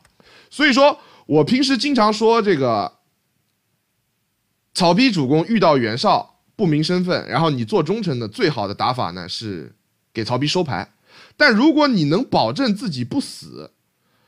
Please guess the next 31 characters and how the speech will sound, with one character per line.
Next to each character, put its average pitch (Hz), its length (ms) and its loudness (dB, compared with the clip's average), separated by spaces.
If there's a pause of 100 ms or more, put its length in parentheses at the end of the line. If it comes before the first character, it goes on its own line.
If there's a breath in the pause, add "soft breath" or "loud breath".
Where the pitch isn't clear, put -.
而 247 220 4
且 160 400 0 (100)
不 320 140 2
死 - 160 -8
的 127 80 -2
同 156 200 -4
时 208 220 -4
还 180 180 2
不 180 140 0
浪 277 180 4
费 196 200 -2
九 95 200 -6
桃 104 220 -10
无 151 160 -4
懈， - 360 -6 (880)
那 240 140 2
这 415 220 6
种 135 120 -2
情 123 160 -6
况 120 160 -2
下 107 300 -6 (380)
你 131 140 -4
能 139 180 0
不 196 100 2
死 - 160 -8
当 131 160 -2
然 139 80 -2
是 147 80 -6
最 170 160 -2
好 95 200 -6
的， - 140 -20